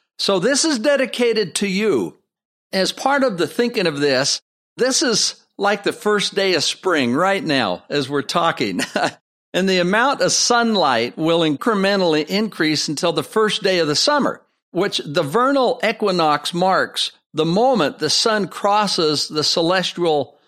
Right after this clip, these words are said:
equator. And this is the imaginary line in the sky above the Earth's equator from south to north. And this happens on March nineteenth, twentieth, and twenty-first every year in the Northern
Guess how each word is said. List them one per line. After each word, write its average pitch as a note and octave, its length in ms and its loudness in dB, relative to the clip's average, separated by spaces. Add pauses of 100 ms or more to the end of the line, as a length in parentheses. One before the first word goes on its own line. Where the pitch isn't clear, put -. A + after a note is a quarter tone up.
(240)
equator. C#3+ 680 -2 (260)
And E3+ 160 0
this C4 220 2
is G#3+ 240 0
the G3 160 0
imaginary F#3 840 0
line F#3+ 380 2
in E3+ 120 0
the D3 100 0
sky F3 380 0
above D#3+ 380 0
the D#3 200 -2
Earth's E3+ 320 -2 (100)
equator E3 680 0 (300)
from F3+ 520 -2 (120)
south F#3+ 480 0
to F3+ 140 -2
north. F#3 500 0 (220)
And D#3 160 2
this B3 220 2
happens F#3+ 480 0
on E3+ 220 0
March E3 400 0
nineteenth, F#3 580 -2
twentieth, F3 460 0
and D3 100 -4
twenty-first E3+ 680 -2
every G#3 340 0
year E3 340 2
in E3 200 0
the D#3 100 2
Northern D#3+ 480 0